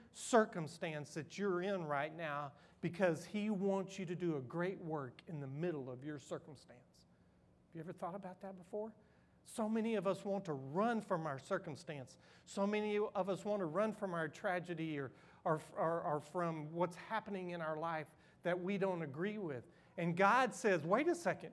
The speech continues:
Have you ever thought about the, in the midst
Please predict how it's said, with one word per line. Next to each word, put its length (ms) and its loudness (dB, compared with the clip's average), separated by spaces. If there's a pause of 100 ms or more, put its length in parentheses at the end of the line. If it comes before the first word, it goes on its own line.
(360)
Have 180 2
you 180 -2
ever 240 4
thought 280 4
about 380 4
the, 180 6
in 180 0
the 80 -2
midst 540 2